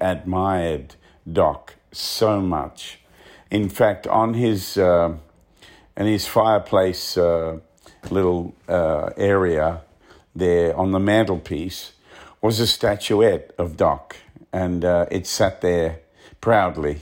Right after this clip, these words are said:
you know, uh, and, and, and I think, like me, the thing that Chet was moved by with Doc was his authenticity.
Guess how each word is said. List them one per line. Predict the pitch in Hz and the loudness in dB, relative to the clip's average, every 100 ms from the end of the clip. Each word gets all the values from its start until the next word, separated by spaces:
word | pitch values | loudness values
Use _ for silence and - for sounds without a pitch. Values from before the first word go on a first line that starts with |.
| - - | -12 -6
you | 92 | -4
know, | 87 87 85 | -2 -2 -2
uh, | 90 87 82 78 - - - _ | -2 -2 -4 -6 -14 -20 -20 _
and, | 95 101 95 - | 0 0 -2 -2
and, | 107 107 - | 0 0 -2
and | 107 110 | 0 2
I | 117 | 0
think, | - 135 123 - _ _ _ - - - | 2 -2 -2 -10 _ _ _ -20 -14 0
like | 117 107 107 | 0 2 0
me, | 117 104 80 78 - - - - | 2 2 -2 -6 -16 -20 -20 -2
the | 101 | -2
thing | - 143 135 107 | 2 4 4 4
that | 104 - | 2 0
Chet | - 120 - - | 2 2 2 -4
was | 104 98 90 | 0 0 0
moved | 104 113 110 87 - - _ | 2 4 4 2 -6 -16 _
by | - 90 98 90 82 80 80 80 64 - - | -16 -2 2 2 0 -2 -6 -8 -12 -12 -12
with | 95 101 85 | -4 -4 0
Doc | 101 87 - - - _ | 2 0 -2 -12 -20 _
was | 101 95 - | -2 -2 0
his | 113 101 - - | 0 0 -4 0
authenticity. | 110 117 113 110 98 95 101 - 87 73 67 62 | 2 2 0 -2 -2 -2 -4 -4 -6 -8 -8 -12